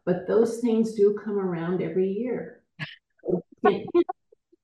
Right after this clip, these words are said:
And so lo and behold, yeah, I got them. But I don't take these off.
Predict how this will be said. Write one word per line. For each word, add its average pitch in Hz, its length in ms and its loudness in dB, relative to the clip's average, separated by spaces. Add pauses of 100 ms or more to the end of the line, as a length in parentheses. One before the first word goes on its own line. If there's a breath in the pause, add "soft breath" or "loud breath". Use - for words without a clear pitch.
(100)
And 185 200 2
so 196 280 4
lo 180 280 4
and 214 140 2
behold, 170 440 -2
yeah, 165 240 -4
I 165 120 -6
got 160 220 -4
them. 135 140 -6
But 190 220 2
I 226 160 6
don't 269 320 0
take 226 240 0
these 214 240 -4
off. 185 480 -4